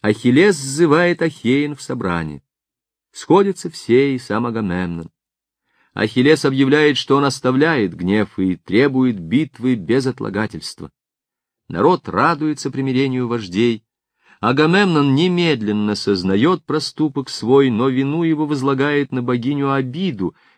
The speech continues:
и предлагает выдать дары примирения, обещанные прежде через Одиссея.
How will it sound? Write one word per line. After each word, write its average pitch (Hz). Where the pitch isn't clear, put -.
и -
предлагает 101
выдать 135
дары 127
примирения, 143
обещанные 101
прежде 101
через 92
Одиссея. 104